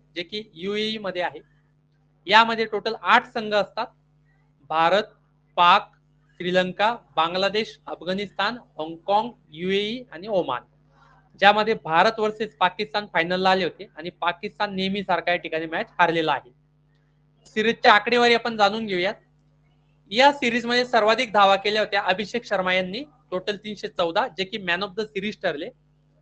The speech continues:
आणि सर्वाधिक षटकार, एकोणावीस षटकार त्यांनी त्या ठिकाणी लावले होते.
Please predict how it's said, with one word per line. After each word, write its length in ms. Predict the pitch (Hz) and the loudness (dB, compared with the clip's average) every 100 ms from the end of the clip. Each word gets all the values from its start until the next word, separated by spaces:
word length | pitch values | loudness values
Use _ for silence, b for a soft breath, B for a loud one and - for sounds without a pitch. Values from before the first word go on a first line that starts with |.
| _ _ _ _ | _ _ _ _
आणि 200 | 160 202 | -2 -2
सर्वाधिक 460 | 214 220 214 226 262 | 0 2 4 4 0
षटकार, 380 | - 202 - 214 | -2 -2 2 0
एकोणावीस 460 | 190 185 220 240 | 0 -4 -2 -2
षटकार 340 | 240 202 - - | 0 -2 0 -2
त्यांनी 220 | 202 208 | -2 -6
त्या 120 | 202 | -4
ठिकाणी 320 | 196 185 180 | -4 -4 -4
लावले 240 | 165 160 175 | -2 -2 -4
होते. 240 | 156 180 | -8 -12